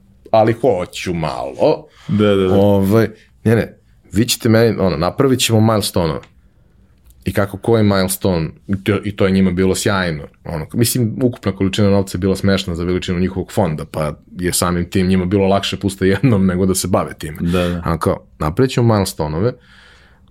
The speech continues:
Speaker 1: ja ću se potruditi da ih napravim realistično tako da ne, nema velikih gepova, da ne dolazim u situaciju da nema čega da isplatim plate i tako dalje. Plus, nama je cilj bio da za godinu i po dana postanemo profitabilni,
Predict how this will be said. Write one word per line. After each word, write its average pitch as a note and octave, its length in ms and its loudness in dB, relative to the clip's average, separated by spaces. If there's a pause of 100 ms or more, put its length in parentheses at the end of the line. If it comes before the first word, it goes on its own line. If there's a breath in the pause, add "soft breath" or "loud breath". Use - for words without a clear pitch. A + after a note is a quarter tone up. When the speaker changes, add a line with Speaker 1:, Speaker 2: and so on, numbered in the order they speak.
(260)
Speaker 1:
ja F#2 220 0
ću - 120 -10
se - 80 -12
potruditi F2 340 -2
da F2+ 100 0
ih F2+ 80 0
napravim F#2+ 380 2
realistično F#2+ 640 0
tako F#2 280 -2
da F2+ 120 -2
ne, F2+ 380 0
nema F2 440 -2
velikih F2 480 -2
gepova, E2 640 0
da D#2+ 140 -4
ne E2 120 -2
dolazim D#2+ 400 -2
u D#2+ 40 -8
situaciju D#2 500 -6
da D#2 80 -2
nema D#2 220 -8
čega E2 220 -8
da D#2+ 60 -6
isplatim - 380 -8
plate - 400 -10
i - 40 -10
tako - 260 -8
dalje. G#2 280 0
Plus, A#2+ 340 2
nama G#2+ 260 2
je G2 80 0
cilj A2+ 280 2
bio G#2 240 2
da G#2 120 0
za G#2 100 0
godinu G2+ 280 2
i F#2+ 60 -4
po F#2+ 100 -4
dana F#2+ 200 0
postanemo F#2+ 420 -2
profitabilni, - 540 -6